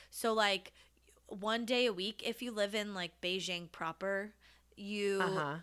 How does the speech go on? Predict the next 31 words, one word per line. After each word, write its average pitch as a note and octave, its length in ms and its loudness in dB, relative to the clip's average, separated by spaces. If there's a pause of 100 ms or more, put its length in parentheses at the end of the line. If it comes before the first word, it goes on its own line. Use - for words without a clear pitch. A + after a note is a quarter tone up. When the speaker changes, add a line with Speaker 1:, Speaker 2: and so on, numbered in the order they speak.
Speaker 1:
have G3+ 340 2
to F#3+ 360 0
leave F#3+ 180 -4
your G3+ 120 0
car E3+ 200 -2
at F#3 140 -2
home G3+ 320 -6
one F3 160 -4
day F3 180 0
a E3+ 80 -2
week, E3 340 -6
and G3 160 -6
they F#3+ 80 -2
do F3+ 180 -4
it G3 140 -4
by, G3 120 2
like, F#3 200 -2
your F3 100 -4
license D#3+ 440 -8
plate A#3+ 260 -2
number, B3 420 2
like, G#3+ 180 -2
whatever G3+ 280 2
the F#3+ 120 -4
last F3+ 360 2
digit F3 300 -6
is. G#3+ 220 -2
So, G3 200 -2
like, E3+ 380 0 (420)
oh, C#4+ 200 8
if, G3 160 -2